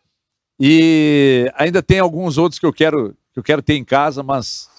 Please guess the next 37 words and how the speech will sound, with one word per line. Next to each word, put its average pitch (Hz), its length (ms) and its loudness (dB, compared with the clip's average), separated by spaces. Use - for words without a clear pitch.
não 123 100 -10
sei 127 140 -4
se 127 60 2
a - 20 2
minha 127 100 -4
esposa 123 340 0
vai 120 360 -2
autorizar, 127 840 0
<laughs> - 80 -20
principalmente 147 400 -2
depois 143 300 -2
dela 139 420 -2
assistir 117 680 -4
ao, 110 460 0
ao 123 120 -4
papo 131 380 -4
aqui, 151 300 -8
eu 135 120 2
acho 131 160 -2
que - 80 -6
a 127 40 -4
possibilidade 123 840 -2
de, 113 220 -8
de 104 220 -8
travar 127 720 -2
é 127 100 -2
maior, 104 540 0
mas 101 160 -4
eu 117 80 2
tenho 131 280 -2
outros, 123 380 -2
outras 135 360 -2
ideias 135 400 0
de 127 80 -2
outros 120 160 -4
animais, 113 440 -4
assim. 92 280 -16